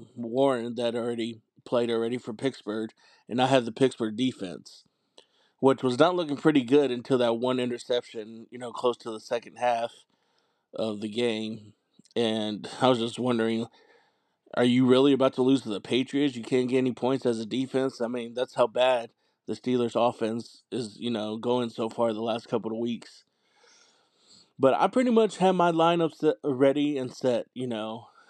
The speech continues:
Uh, a lot of you talked about me not doing any trades, you know, so far this season. Some people being blacklisted.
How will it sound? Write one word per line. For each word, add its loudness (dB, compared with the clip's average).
Uh, 2
a 2
lot 4
of -4
you 4
talked 2
about 2
me 0
not 0
doing 2
any 2
trades, -2
you -6
know, -4
so -2
far 2
this -4
season. -4
Some -8
people -4
being 0
blacklisted. 0